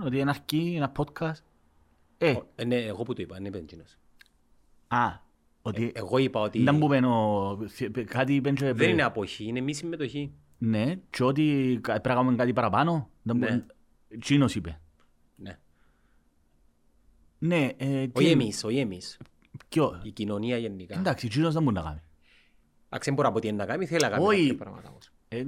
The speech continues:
Speaker 1: ρητορικό το ερώτημα, το οποίο θέτω πάντα.
Speaker 2: Εσύ τι είναι να κάνεις, ας
Speaker 1: Ναι, εσύ τι είναι να κάνεις, ας πούμε. Να, να μπου-, ε, απο-, απο-, αποτείνεσαι σε εμάς, που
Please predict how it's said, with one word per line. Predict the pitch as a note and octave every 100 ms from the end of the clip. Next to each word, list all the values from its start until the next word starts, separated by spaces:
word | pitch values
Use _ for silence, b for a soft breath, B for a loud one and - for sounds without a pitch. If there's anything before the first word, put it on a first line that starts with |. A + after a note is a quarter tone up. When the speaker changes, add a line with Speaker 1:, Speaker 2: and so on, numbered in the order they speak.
| D3
Speaker 1:
ρητορικό | C#3 D3+ F3 E3+ F#3
το | D#3
ερώτημα, | C3 B2+ G3
το | G3
οποίο | F3+
θέτω | F#3+ F3+ F3+
πάντα. | E3 A#2+ E2+ -
Speaker 2:
Εσύ | A#2+ - B2
τι |
είναι | B2+ A2
να | F2+
κάνεις, | F2
ας | -
Speaker 1:
Ναι, | D3+
εσύ | C#3 E3
τι | E3 F3
είναι | B2
να | F2
κάνεις, | D#2 D#2
ας | D#2
πούμε. | - G2+ B2
Να, |
να | B2 C3+
μπου-, | A2+ G2+
ε, | A2 A2+ B2
απο-, | B2+ - B2
απο-, | A#2+ A#2+
αποτείνεσαι | A2+ A#2 C#3+ E3 E3 D#3+
σε |
εμάς, | A#2+ G#2 C3
που | -